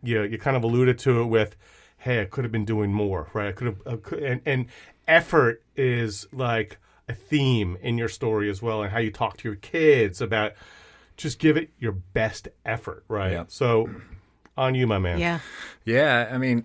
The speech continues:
Speaker 2: <clears throat> where that all stems from, I don't know. Between, you know, the way we were raised or the community we grew up in, you know, like, North Jersey is a very machismo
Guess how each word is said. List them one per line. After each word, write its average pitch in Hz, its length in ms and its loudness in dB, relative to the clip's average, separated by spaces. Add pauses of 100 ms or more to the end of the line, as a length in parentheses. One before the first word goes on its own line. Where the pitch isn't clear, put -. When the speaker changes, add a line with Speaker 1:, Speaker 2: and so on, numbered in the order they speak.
(160)
Speaker 2:
<clears throat> 117 180 -4
where 131 160 8
that 139 160 4
all 131 140 4
stems 123 380 0
from, 113 180 -2
I 104 140 2
don't 90 160 -4
know. 87 200 -6 (180)
Between, 104 680 -6
you 104 100 -2
know, 95 220 0
the 90 120 -6
way 101 360 0
we 101 320 -8
were 98 180 -4
raised 113 640 2
or 92 100 -4
the 92 300 -4
community 104 400 -2
we 98 160 -4
grew 95 280 -2
up 113 300 0
in, 117 380 -4
you 104 80 -8
know, 95 160 -4
like, 92 300 -8
North 101 240 -2
Jersey 104 320 -2
is 95 60 -4
a 98 40 -4
very 101 240 -2
machismo 98 840 0